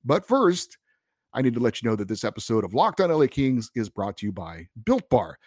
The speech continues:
Looking for a delicious treat but don't want all the fat and calories? Then you gotta try a Built Bar. If you're looking for, you know, a little chance to eat a little bit more healthy maybe in the new year, then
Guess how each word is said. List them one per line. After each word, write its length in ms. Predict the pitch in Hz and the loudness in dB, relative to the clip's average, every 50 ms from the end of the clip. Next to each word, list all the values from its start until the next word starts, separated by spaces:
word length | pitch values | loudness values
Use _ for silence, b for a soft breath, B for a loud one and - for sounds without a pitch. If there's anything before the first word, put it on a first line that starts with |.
| b b b b | b b b b
Looking 240 | 143 165 185 180 143 | 2 4 4 2 0
for 160 | - 165 160 | 2 2 2
a 60 | 131 | 2
delicious 380 | 107 117 143 160 - 147 117 - | 2 2 2 2 0 -2 -6 -4
treat 280 | - 147 143 151 156 - | 0 2 2 2 2 0
but 200 | - 107 104 98 | -2 -4 -2 0
don't 200 | 123 123 135 135 | 0 0 0 2
want 200 | 120 123 120 113 | 2 0 0 0
all 240 | - 120 120 123 113 | 2 2 2 2 2
the 100 | 101 98 | 2 0
fat 240 | - 123 123 127 104 | -2 -2 -2 -2 -4
and 80 | 104 | -4
calories? 460 | 87 139 143 147 147 147 151 151 139 | 0 2 4 4 4 4 4 2 2
Then 160 | 110 107 98 98 | 0 -2 -4 -2
you 120 | 110 117 | -4 -2
gotta 240 | 110 110 107 107 95 | -2 0 -2 -2 -2
try 320 | - - 101 98 104 101 - - | -4 -6 -6 -6 -6 -8 -8 -10
a 180 | 101 101 107 101 90 _ | -8 -6 -6 -8 -8 _
Built 240 | - 117 123 117 - _ | -2 0 0 0 -2 _
Bar. 300 | - 104 104 113 117 110 | -2 2 2 4 4 2
If 100 | 104 - | 0 -2
you're 100 | 101 107 | -4 -4
looking 260 | 117 120 - 127 120 | -4 -2 -2 -4 -4
for, 380 | 101 - 120 117 117 113 113 104 b b b b b b b b b | -4 0 2 4 4 4 4 2 b b b b b b b b b
you 60 | 160 170 | 0 2
know, 120 | 175 180 | 2 2
a 40 | 160 | 2
little 240 | 160 - 180 196 180 | 0 0 -2 -4 -2
chance 240 | - 180 185 175 - | 0 0 0 0 -2
to 80 | - - | -4 -2
eat 100 | 170 156 | 0 2
a 40 | |
little 120 | 180 170 160 | 4 4 2
bit 120 | 160 - | 2 0
more 160 | 143 131 113 | 2 2 2
healthy 340 | 95 - 127 160 - - 202 | 2 2 0 -2 -2 -2 -2
maybe 240 | 202 202 202 190 202 | 0 0 0 0 0
in 80 | 202 196 | 0 0
the 80 | 196 | 0
new 80 | 190 202 | 0 0
year, 340 | 202 196 196 202 226 233 226 _ - | 0 2 2 4 2 2 0 _ -4
then 340 | 127 139 135 143 147 143 | -2 -2 -2 -2 -4 -6